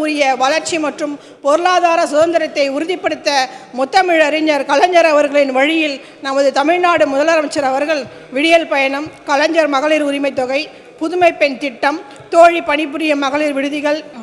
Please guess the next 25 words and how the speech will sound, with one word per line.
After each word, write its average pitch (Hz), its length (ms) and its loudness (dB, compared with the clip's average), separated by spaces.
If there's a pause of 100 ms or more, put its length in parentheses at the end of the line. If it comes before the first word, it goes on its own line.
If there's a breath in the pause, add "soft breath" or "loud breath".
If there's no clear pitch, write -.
மகளிர் 320 380 0
சுய 311 160 -2 (100)
உதவி 302 240 -6
குழுக்களுக்கு 277 640 -2 (400 loud breath)
முக்கியத்துவம் 294 580 2
அளிக்கும் 277 400 2
வகையில் 262 340 0
மேலும் 294 400 2 (300 loud breath)
பத்தாயிரம் 311 640 2
சுய 302 180 -2
உதவி 302 320 -4
குழுக்கள் 277 380 0
உருவாக்கிடவும், 302 680 2 (380 loud breath)
மகளிர் 330 420 2
சுய 320 180 0
உதவி 330 380 -2
குழுக்களுக்கு 302 600 0
சுமார் 285 360 0 (300 loud breath)
முப்பத்தேழாயிரம் 294 1080 2
கோடி 320 320 2
ரூபாய் 285 320 2
அளவிற்கு 294 480 0 (140)
வங்கிக் 302 320 -2
கடன் 285 260 0
வழங்க 285 320 2